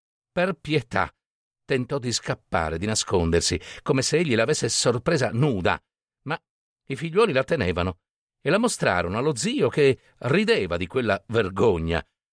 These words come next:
"Ma se ti sta proprio bene", disse egli alla fine, ritornando serio. "Su, lasciati vedere."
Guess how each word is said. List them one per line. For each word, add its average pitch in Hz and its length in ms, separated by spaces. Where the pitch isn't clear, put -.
"Ma 247 100
se 262 140
ti 233 100
sta 240 240
proprio 190 440
bene", 82 520
disse 101 500
egli 78 440
alla 80 160
fine, 85 420
ritornando 104 560
serio. 85 720
"Su, - 260
lasciati 135 400
vedere." 76 460